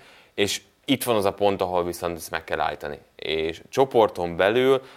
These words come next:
a Buccaneers-szel szemben a, a két győzelmes for az egy komoly érték,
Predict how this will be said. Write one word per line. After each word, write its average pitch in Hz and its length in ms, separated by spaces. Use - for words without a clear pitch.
a - 120
Buccaneers-szel 98 720
szemben 101 400
a, 78 100
a 80 140
két 104 260
győzelmes 87 640
for 87 300
az - 120
egy 82 160
komoly 101 260
érték, 151 480